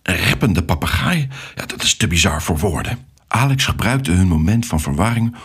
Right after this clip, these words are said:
om weg te vliegen. Hij had nog nooit zo snel gevlogen.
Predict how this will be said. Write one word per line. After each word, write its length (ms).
om 120
weg 180
te 100
vliegen. 380
Hij 100
had 120
nog 140
nooit 380
zo 400
snel 360
gevlogen. 560